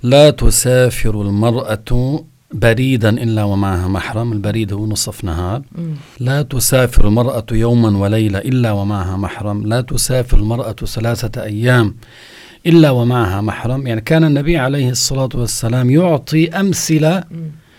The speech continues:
Speaker 1: ليبين أن كل ما يسمى سفرا ليس لها أن تذهب وحدها من غير محرم.
Speaker 2: نعم.
Speaker 1: طب هذا الأصل. أما إذا كان هناك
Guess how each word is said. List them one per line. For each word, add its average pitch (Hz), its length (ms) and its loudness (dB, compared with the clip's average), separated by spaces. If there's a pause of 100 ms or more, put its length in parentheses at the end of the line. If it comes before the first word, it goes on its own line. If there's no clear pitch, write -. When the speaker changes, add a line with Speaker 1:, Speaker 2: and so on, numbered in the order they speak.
(260)
Speaker 1:
ليبين 127 1600 0 (260)
أن 131 240 -2
كل 226 360 0
ما 185 160 0
يسمى 170 640 2
سفرا 147 600 2 (380)
ليس 170 340 4
لها 139 480 0
أن 123 80 -6
تذهب 117 460 -4
وحدها 104 580 -4
من 135 140 -2
غير 117 320 2
محرم. - 320 -14 (100)
Speaker 2:
نعم. 160 300 -14
Speaker 1:
طب 127 180 -10
هذا 139 240 0
الأصل. 147 420 -2 (420)
أما 202 240 4
إذا 143 260 0
كان 147 280 4
هناك 117 720 0